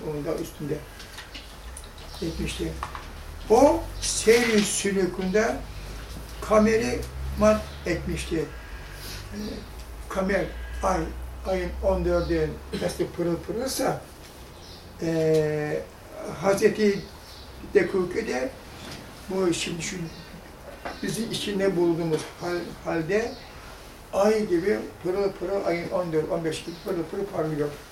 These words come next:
O kadar bilgili, fazla bir insan. Onun dindarlığına din bile gıpta ediyor. Dinin kendisi bile o, e, şeyde, inançta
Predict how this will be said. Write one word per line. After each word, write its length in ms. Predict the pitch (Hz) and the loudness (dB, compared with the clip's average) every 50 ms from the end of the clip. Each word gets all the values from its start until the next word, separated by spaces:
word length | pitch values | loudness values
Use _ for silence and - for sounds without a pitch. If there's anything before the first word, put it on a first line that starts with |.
| - - - - - - - - - - - - | -18 -16 -16 -16 -18 -18 -18 -18 -18 -16 -8 -4
O 120 | - - - | -4 -4 -2
kadar 320 | - - - - 285 285 - - - - - 311 285 294 294 - - - - - - - - - - - 202 - - 196 185 185 160 - 185 170 | -2 -2 -2 0 0 0 -2 -2 -4 -8 -8 -8 -6 -6 -6 -6 -8 -12 -14 -14 -14 -14 -12 -10 -8 -8 -6 -6 -6 -4 -4 -6 -6 -6 -6 -6
bilgili, 480 | 175 165 156 - 185 175 170 175 175 | -4 -4 -4 -2 -2 0 0 0 0
fazla 460 | - - 175 175 170 151 202 202 180 | -2 -2 -2 -2 0 0 0 0 0
bir 60 | 180 175 | 0 0
insan. 340 | 165 - - 175 170 156 139 - - - - - - - - - - - - 214 | 0 0 -2 -4 -6 -6 -6 -8 -12 -14 -14 -14 -14 -14 -14 -16 -16 -4 2 6
Onun 400 | 202 214 233 240 233 214 - 165 - - - - | 6 6 6 6 4 2 0 -2 -4 -12 -6 2
dindarlığına 960 | 208 208 190 180 190 196 190 190 185 180 175 180 185 190 208 214 226 233 233 - - - - - - - - - - 208 | 4 4 4 6 6 6 8 8 8 6 6 4 4 6 6 6 4 4 0 -4 -10 -14 -16 -18 -18 -18 -18 -10 0 6
din 240 | 214 220 220 208 190 | 6 8 8 8 8
bile 280 | 180 185 202 208 208 202 - - | 6 6 6 6 6 4 2 -2
gıpta 280 | 165 - - - 202 190 | -4 -4 -4 -4 -4 -2
ediyor. 500 | - - 156 151 151 147 156 156 151 147 - - - - - - - - - - - - - - - - - - - - - - - - - - - | 0 0 0 0 0 0 0 -2 -2 -4 -8 -12 -14 -14 -16 -16 -16 -16 -16 -16 -18 -18 -18 -18 -18 -18 -18 -20 -20 -18 -18 -18 -18 -18 -12 -4 -2
Dinin 300 | 185 185 190 190 175 - | 0 2 2 2 0 0
kendisi 600 | - 175 170 170 170 175 175 - - 214 170 165 | -2 -4 -2 -2 0 0 -2 0 -2 0 0 0
bile 280 | 165 165 185 196 196 - | 2 2 2 0 0 0
o, 180 | 208 196 185 185 185 - - - - - - - - - - - - - - - - - - - - - - - 185 165 - - - - 180 | -2 0 0 -2 -2 -6 -12 -18 -18 -18 -18 -18 -18 -20 -20 -20 -20 -20 -18 -18 -16 -16 -16 -12 -10 -6 -4 -2 -2 -2 -2 -4 -2 0 0
e, 60 | 160 | 0
şeyde, 400 | - - 180 170 165 - 214 175 | 0 2 2 2 4 2 2 2
inançta 540 | 170 170 165 156 - - 202 208 - - | 2 0 0 -2 -2 0 0 0 0 0